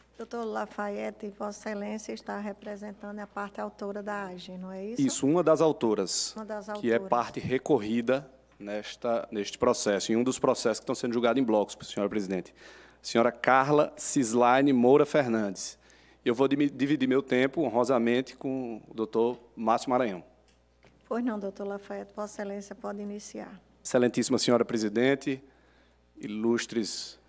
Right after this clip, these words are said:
Speaker 2: membros desta egrégia corte, ilustre representante do Ministério Público, e aí peço licença para saudá-la de forma ainda mais especial,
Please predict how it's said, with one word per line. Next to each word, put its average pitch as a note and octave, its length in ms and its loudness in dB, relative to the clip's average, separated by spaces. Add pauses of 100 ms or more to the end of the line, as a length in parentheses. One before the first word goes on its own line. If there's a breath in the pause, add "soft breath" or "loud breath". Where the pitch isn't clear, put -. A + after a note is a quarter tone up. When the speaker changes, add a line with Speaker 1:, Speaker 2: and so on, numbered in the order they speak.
(120)
Speaker 2:
membros A2+ 420 2
desta A2+ 220 2
egrégia G#2+ 300 2
corte, C3+ 560 2
ilustre A#2 360 -2
representante A2+ 640 0
do G#2 60 -8
Ministério A2 360 -2
Público, B2+ 640 -2 (380 soft breath)
e A2 80 0
aí A2 100 2
peço - 380 0
licença A2+ 420 -2
para A#2 160 -2
saudá-la A2+ 460 0
de G#2+ 80 -6
forma A2 260 0
ainda A2 140 -2
mais A2 220 0
especial, A2+ 720 0